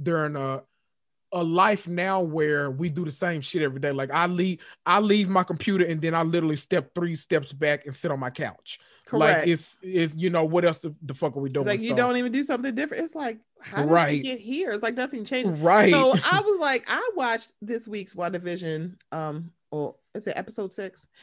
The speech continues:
Speaker 1: Yes.
Speaker 2: I watched it last night. Well, it's Friday
Speaker 1: Mm-hmm.
Speaker 2: night. And I was like,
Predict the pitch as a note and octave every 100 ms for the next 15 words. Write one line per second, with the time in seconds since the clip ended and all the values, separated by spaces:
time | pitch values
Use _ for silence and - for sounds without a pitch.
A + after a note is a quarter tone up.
0 | - - _ - D#3 G3 A#3 B3 A3 F#3+
1 | G3+ F3 F3+ E3 E3 G3 F#3+ G3 D#3+ A#2
2 | D#2 - - E3 D#3+ B2+ C3+ D3 F3+ E3+
3 | F3+ D#3+ E2+ - _ _ _ _ E3 F3
4 | F3 F#3